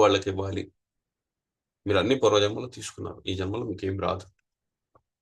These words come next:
ఎనిమిదో ఇంట్లో కేతు ఉంటే లొంగిపోవడానికి అలవాటు చేసుకోండి. మార్పుకి ప్రతిఘటించకుండా మార్పుని అంగీకరించండి,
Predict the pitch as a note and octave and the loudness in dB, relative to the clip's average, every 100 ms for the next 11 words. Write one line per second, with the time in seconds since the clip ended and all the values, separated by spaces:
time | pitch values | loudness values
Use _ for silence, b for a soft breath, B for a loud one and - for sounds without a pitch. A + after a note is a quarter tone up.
0 | - _ _ _ _ _ _ - - _ | -20 _ _ _ _ _ _ -20 -20 _
1 | _ _ _ C#3+ G#3+ A#3 A#3+ A3 F#3 A3 | _ _ _ 4 6 8 8 6 4 2
2 | F#3 F#3 F3+ D3+ - - _ _ _ _ | 6 6 6 4 2 -8 _ _ _ _
3 | _ _ _ _ _ _ _ _ _ _ | _ _ _ _ _ _ _ _ _ _
4 | _ _ _ _ _ _ _ _ _ _ | _ _ _ _ _ _ _ _ _ _
5 | _ _ _ _ _ _ A#2 E3 G3 G#3+ | _ _ _ _ _ _ 2 4 4 4
6 | G3+ F3+ F3+ E3+ C3+ B2 C3 F#2 E2+ - | 4 6 4 2 0 0 -2 -8 -16 -16
7 | F#2 - _ _ _ _ F2+ G#2 C#3 F3+ | -18 -18 _ _ _ _ -6 4 4 4
8 | F3 E3+ E3 D3+ C#3 D#3+ E3 C#3+ - G2+ | 2 -2 -2 0 0 2 2 2 -4 -12
9 | F#2 F#2+ - _ - G2 F#2 - E2+ - | -12 -14 -16 _ -10 -8 -2 0 0 -6
10 | _ G2 A#2+ D#3+ - D3+ C#3+ B2 A#2+ C3+ | _ 2 4 4 2 -2 2 2 2 0
11 | G#2 F2+ E2+ F2 F2 G#2+ | 0 -6 -8 -12 -6 -6